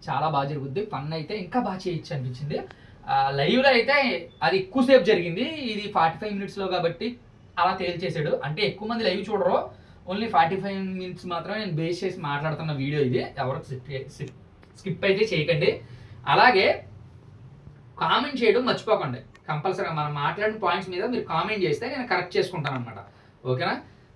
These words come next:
తర్వాత అయితే కనుక బెల్ల, ఆ, ఇమేజ్, ఇమేజ్, ఆ, ఇమేజ్ గుర్తుపెట్టి బెల్ల కొట్టు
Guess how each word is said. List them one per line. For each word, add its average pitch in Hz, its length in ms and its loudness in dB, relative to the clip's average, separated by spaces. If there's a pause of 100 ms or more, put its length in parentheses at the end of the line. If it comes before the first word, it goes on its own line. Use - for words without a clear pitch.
(120)
తర్వాత 202 340 4
అయితే 175 200 4
కనుక 175 260 2
బెల్ల, 180 420 6 (180)
ఆ, 147 380 0
ఇమేజ్, 262 560 2
ఇమేజ్, 247 360 6 (260)
ఆ, 139 360 -2 (140)
ఇమేజ్ 202 360 2
గుర్తుపెట్టి 196 560 -2
బెల్ల 185 420 2
కొట్టు - 500 0